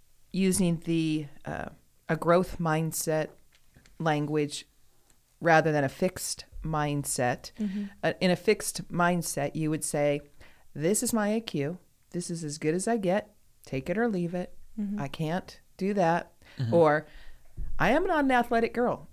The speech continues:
Speaker 1: so that's not happening."
Speaker 2: Mm-hmm.
Speaker 1: And whereas in a growth mindset, I would say, "I don't currently know how to play tennis, and I would need to do a lot of things to become a tennis player. However,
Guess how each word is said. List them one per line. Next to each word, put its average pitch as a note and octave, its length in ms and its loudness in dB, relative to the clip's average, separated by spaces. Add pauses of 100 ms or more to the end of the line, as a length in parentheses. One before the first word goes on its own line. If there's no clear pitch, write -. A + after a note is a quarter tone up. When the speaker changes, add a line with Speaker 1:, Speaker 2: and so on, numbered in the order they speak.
Speaker 1:
so G3 720 4 (760)
that's A3 300 2
not B3 180 6
happening." A3+ 500 4 (200)
Speaker 2:
Mm-hmm. G3 40 6
Speaker 1:
And G3 420 6 (300)
whereas G#3 280 4
in F#3 60 -2
a F3 80 4
growth A3 440 2
mindset, D#3 840 0
I D#3+ 140 4
would D#3 140 0
say, D3+ 340 -2 (1400)
"I A3 120 6
don't A#3+ 200 8
currently G3 520 2 (300)
know F#3+ 240 6
how G3+ 140 4
to - 80 2
play - 300 -8 (180)
tennis, A2 520 -4
and D#3 320 2 (100)
I F3+ 140 6
would G3 160 4
need E3+ 220 -2
to E3 60 -8
do D#3 120 0
a D3+ 40 2
lot E3 260 4
of D3+ 100 -2
things E3 520 0 (500)
to F3+ 160 2
become E3+ 380 0
a D#3 40 2
tennis D4+ 400 0
player. C#3 380 0 (100)
However, C#4 600 2